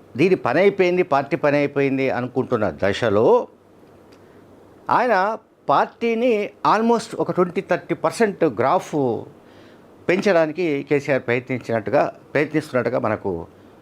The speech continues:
కనబడుతోంది. ఇది అంటే పార్లమెంట్ ఎన్నికల్లో కూడా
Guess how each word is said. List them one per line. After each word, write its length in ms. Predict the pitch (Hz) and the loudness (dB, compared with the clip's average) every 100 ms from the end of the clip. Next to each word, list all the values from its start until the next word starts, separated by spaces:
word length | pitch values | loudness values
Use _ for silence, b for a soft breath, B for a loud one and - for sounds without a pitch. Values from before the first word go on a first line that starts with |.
| - - | -12 -4
కనబడుతోంది. 560 | 135 120 - 82 73 - - - - - - - - - - - | -2 -2 -2 -4 -4 -16 -20 -20 -20 -20 -20 -20 -20 -20 -16 0
ఇది 340 | 160 175 170 - | 4 4 4 0
అంటే 120 | 98 | -6
పార్లమెంట్ 420 | - 113 147 143 139 | 0 2 4 2 2
ఎన్నికల్లో 400 | 143 147 147 139 | 2 2 2 0
కూడా 520 | 147 165 190 160 | 2 4 4 2